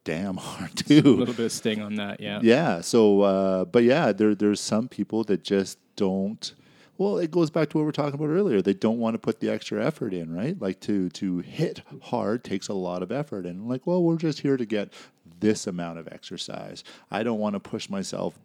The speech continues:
Speaker 1: you know, this far past, um, uh, where I did last time," where
Speaker 2: Yeah. Well,
Speaker 1: there's
Speaker 2: it's
Speaker 1: other guys that
Speaker 2: interesting.
Speaker 1: will push, you know, they'll do double if they can. If they can get it out of their body, they'll do double what they did
Speaker 2: Yeah.
Speaker 1: the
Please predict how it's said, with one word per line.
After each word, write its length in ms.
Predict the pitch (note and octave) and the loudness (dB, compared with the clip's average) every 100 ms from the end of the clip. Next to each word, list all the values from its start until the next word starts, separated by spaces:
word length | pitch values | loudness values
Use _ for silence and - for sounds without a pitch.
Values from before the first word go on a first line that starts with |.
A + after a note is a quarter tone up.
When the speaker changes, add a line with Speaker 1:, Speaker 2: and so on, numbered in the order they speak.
| - | -6
Speaker 1:
you 160 | G#3+ F2+ | -2 -2
know, 160 | E2+ | 0
this 220 | - B2 - | 2 2 0
far 260 | G2+ F#2 | -6 -6
past, 500 | - F#2 F2+ E2 - - - _ | -6 -4 -4 -6 -10 -18 -20 _
um, 800 | G2 F#2 F2 E2+ E2 E2 E2 E2 A2 - A2 - | -2 0 -2 -2 -4 -6 -10 -12 -16 -14 -12 -10
uh, 420 | F#2 G2 F2+ E2+ F2 | -8 -6 -4 -6 -6
where 360 | F#2+ F#2 G#2 | -2 6 6
I 120 | F#2 F#2 | 6 2
did 180 | F#2 | 0
last 380 | F2 E2 F2 - | -2 -6 -6 -10
time," 260 | F2+ E2 D#2 | -10 -10 -10
where 260 | F2 E2+ E2 | -10 -10 -10
Speaker 2:
Yeah. 220 | G#2 G2+ | -10 -10
Well, 80 | G#2+ - | -12 0
Speaker 1:
there's 140 | F3 - | 2 4
Speaker 2:
it's 20 | A3 | 4
Speaker 1:
other 140 | A#2+ | 2
guys 340 | A2+ F#2 F#2 G2 | 0 -2 -2 -4
that 60 | |
Speaker 2:
interesting. 80 | G#2+ | -8
Speaker 1:
will 80 | F2 | -10
push, 500 | - - A2 - - - - - _ | -6 -2 0 -2 -8 -12 -20 -20 _
you 140 | G#2+ F#2+ | -4 -4
know, 260 | F2+ F2+ - A2 | -4 -8 -12 -2
they'll 160 | A2 | -2
do 160 | A2 G#2 | 0 -4
double 520 | F2+ A2+ G#2+ F2 D2+ | 4 6 6 2 0
if 160 | G#2+ F#2+ | -2 -2
they 100 | F#2 | -4
can. 320 | - F#2+ D#2 | -4 -8 -10
If 120 | - - | -12 -10
they 100 | E2 | -8
can 140 | E2+ | -6
get 200 | F2 G2 | -2 -2
it 120 | G#2 | 0
out 120 | G2 G2 | -2 -2
of 40 | |
their 140 | F#2+ | -2
body, 440 | D#2+ E2 E2 F#2+ A2+ | -4 -6 -4 -4 -6
they'll 140 | - F#2 | -2 -2
do 120 | F#2 | -2
double 280 | F2 D#2+ D#2+ | -6 -6 -6
what 120 | D#2+ | -8
they 80 | D#2 | -8
did 160 | - | -8
Speaker 2:
Yeah. 80 | |
Speaker 1:
the 20 | - | -10